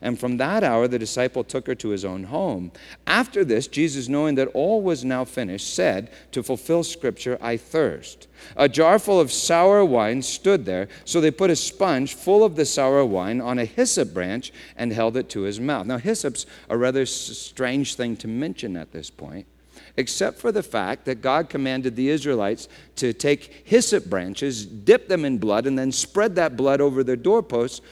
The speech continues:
on the Passover. And John has made it very clear that Jesus is our Passover lamb.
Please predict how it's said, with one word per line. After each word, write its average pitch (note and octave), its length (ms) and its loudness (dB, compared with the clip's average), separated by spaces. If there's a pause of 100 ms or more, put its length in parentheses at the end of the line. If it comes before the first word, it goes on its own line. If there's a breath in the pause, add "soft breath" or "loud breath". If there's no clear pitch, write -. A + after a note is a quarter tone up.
(200 soft breath)
on A#2 160 -2
the A2+ 60 -4
Passover. A2 720 -4 (200 loud breath)
And B2+ 200 0
John A3 320 2
has F3 180 -2
made C#3+ 220 2
it G2+ 100 -2
very G#3+ 300 2
clear G2 320 -2
that G#2+ 180 -4
Jesus D3 520 -2 (220 loud breath)
is C#3 380 4
our C3+ 160 0
Passover F3+ 880 4
lamb. D#3 480 4